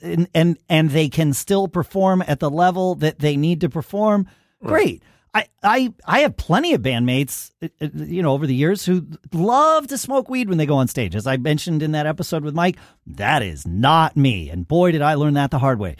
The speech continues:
Speaker 1: But that's okay. Like,
Speaker 2: Right.
Speaker 1: it's, it, I, I,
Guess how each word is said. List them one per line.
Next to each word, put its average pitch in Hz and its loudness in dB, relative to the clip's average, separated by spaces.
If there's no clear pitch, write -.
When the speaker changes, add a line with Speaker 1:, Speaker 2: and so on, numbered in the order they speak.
Speaker 1:
But 220 0
that's 277 2
okay. 403 -2
Like, 185 2
Speaker 2:
Right. 185 0
Speaker 1:
it's, - 0
it, 208 2
I, 190 -4
I, 180 2